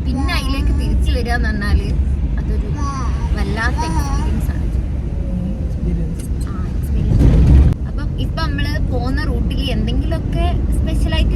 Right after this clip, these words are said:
Speaker 1: കാണുകയാണെങ്കിൽ എന്തായാലും വീഡിയോയില് ഞാൻ കാണിക്കും. അല്ലാത്ത പക്ഷം നമ്മൾ എവിടെയെങ്കിലും എത്തിയിട്ടേക്കും.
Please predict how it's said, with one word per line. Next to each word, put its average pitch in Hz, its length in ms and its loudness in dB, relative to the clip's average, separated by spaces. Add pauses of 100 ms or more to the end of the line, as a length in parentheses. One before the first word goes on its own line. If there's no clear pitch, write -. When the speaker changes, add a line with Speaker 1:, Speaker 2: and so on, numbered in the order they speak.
Speaker 1:
കാണുകയാണെങ്കിൽ - 600 4 (520)
എന്തായാലും - 420 0
വീഡിയോയില് - 400 2 (180)
ഞാൻ - 180 2
കാണിക്കും. - 320 2 (580)
അല്ലാത്ത 151 320 4
പക്ഷം - 280 4
നമ്മൾ 254 160 6
എവിടെയെങ്കിലും 226 440 6
എത്തിയിട്ടേക്കും. 190 640 4